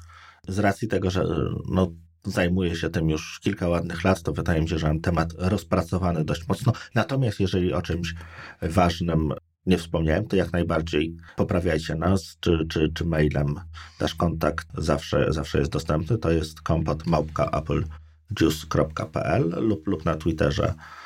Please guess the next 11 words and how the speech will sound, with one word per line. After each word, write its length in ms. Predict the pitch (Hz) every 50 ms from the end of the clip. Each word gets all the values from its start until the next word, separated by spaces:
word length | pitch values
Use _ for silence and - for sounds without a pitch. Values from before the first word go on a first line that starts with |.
| - - - -
e, 280 | 85 85 80 78 80 -
Apple 380 | 78 82 78 76 73 69 69 - -
Juice 380 | 82 78 78 - - - -
znajdziecie. 720 | - 73 64 69 73 76 - 80 78 - - 98 113 139 131 - _ - - - - - - -
E, 400 | 73 73 73 73 71 76 78 80 78 -
mnie 400 | - 90 90 87 87 85 76 69 -
jako 440 | - 78 76 76 - - 78 - 78
R 160 | 82 80 76
Z 220 | - 82 73 78 78
O 100 | 71 76
G 380 | - - 87 104 127 139 -